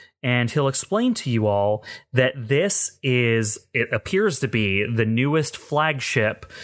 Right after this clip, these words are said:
for the Novus Innovare fleet. Um, it is, like, a first response fleet by the, uh, Ban-, by Manticorp. Um,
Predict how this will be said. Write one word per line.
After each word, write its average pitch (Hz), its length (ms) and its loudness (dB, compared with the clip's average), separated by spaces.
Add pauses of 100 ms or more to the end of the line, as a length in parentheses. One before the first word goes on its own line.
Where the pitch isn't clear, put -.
(160)
for 117 640 0
the 113 420 2
Novus 135 600 0
Innovare 110 800 0
fleet. - 640 -4 (400)
Um, 101 340 2
it 113 160 0
is, 113 280 2
like, 101 200 0
a 101 140 0
first 113 420 0
response 113 560 0
fleet 147 500 -2 (120)
by 101 580 0
the, 101 600 2
uh, 95 580 2 (100)
Ban-, 110 360 0
by 95 220 0
Manticorp. 95 600 -4 (800)
Um, 107 560 -2